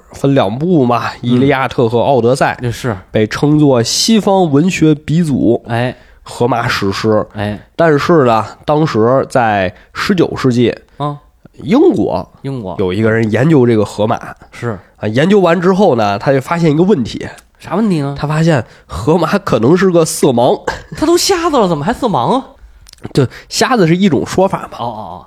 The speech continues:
Speaker 1: 就是说河马可能是个色盲。
Speaker 2: 那为什么呢？
Speaker 1: 啊，这为什么？
Speaker 2: 证据，对吧？咱得找证据。
Speaker 1: 哎，有证据，有证据。
Speaker 2: 证据啊。
Speaker 1: 他其实是写了一本书，
Speaker 2: 啊。
Speaker 1: 嗯，这本书叫什么？叫《河马及河马时代研究》。
Speaker 2: 哦。
Speaker 1: 这书真是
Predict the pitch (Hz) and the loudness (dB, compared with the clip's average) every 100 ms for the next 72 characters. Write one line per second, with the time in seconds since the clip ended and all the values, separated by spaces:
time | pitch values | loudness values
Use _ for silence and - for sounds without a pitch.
0 | _ 110 131 131 - - - - - 123 | _ -2 0 0 -2 -2 -4 -8 -6 0
1 | 139 - 160 147 - 180 123 135 185 165 | 0 0 -2 -2 0 0 2 2 0 -4
2 | 208 269 214 170 180 185 - _ _ 110 | -6 -4 -4 -6 -8 -10 -18 _ _ -4
3 | 107 95 92 107 107 120 107 95 92 349 | -2 -4 -4 -2 0 0 0 -4 -2 0
4 | 320 135 107 - 117 107 - 175 254 117 | 0 -2 -8 -10 -10 -10 -8 -6 -6 -4
5 | 240 214 107 82 95 107 202 127 85 113 | -2 -2 -4 -6 -6 0 0 2 0 2
6 | 151 110 95 92 92 92 214 214 208 196 | 2 0 -2 -8 -16 -8 -4 0 0 2
7 | 190 175 - 107 143 120 107 190 190 - | 2 0 0 0 2 2 0 -2 -2 -4
8 | _ 110 113 117 160 135 110 147 151 123 | _ -6 -4 -4 0 0 0 0 2 0
9 | 104 127 123 - - _ 117 110 104 - | 0 -2 -4 -10 -20 _ 0 0 0 -4
10 | - 135 185 160 98 90 - 113 123 131 | -2 0 2 0 -4 -6 -6 -4 0 0
11 | - 131 147 165 123 - - 123 160 131 | -2 -2 0 -2 -4 -6 -4 0 0 0
12 | 98 107 135 147 139 139 - - _ _ | 0 -2 0 2 0 -2 -10 -20 _ _
13 | 135 110 85 - - 117 - 175 165 156 | -10 -10 -10 -16 -4 -4 -2 0 0 2
14 | 165 147 104 | 0 0 -2